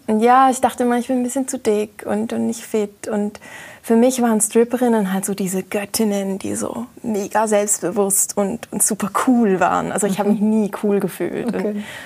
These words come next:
Speaker 1: für mich waren Stripperinnen halt so diese Badass Bitches, die sich nichts sagen lassen. Ich hab <laughs> natürlich wahnsinnig projiziert. <laughs>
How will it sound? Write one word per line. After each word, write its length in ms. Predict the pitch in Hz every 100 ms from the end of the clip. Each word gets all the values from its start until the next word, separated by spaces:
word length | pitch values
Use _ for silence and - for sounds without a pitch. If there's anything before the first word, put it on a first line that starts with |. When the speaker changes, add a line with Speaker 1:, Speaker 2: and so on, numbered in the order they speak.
| - -
Speaker 1:
für 120 | 185
mich 200 | 175 180
waren 180 | 180 175
Stripperinnen 580 | - 190 185 180 180 175
halt 140 | 185
so 100 | -
diese 300 | 220 185 185
Badass 640 | 190 175 180 180 185 -
Bitches, 540 | - - - - - -
die 140 | -
sich 220 | 214 190
nichts 240 | 196 196 -
sagen 300 | 185 190 185
lassen. 400 | 180 175 196 180
Ich 100 | -
hab 100 | 190
<laughs> 280 | 208 214 226
natürlich 500 | 226 196 214 208 220
wahnsinnig 480 | 196 214 226 233 240
projiziert. 640 | - 233 254 - 262 285
<laughs> 180 | 339 466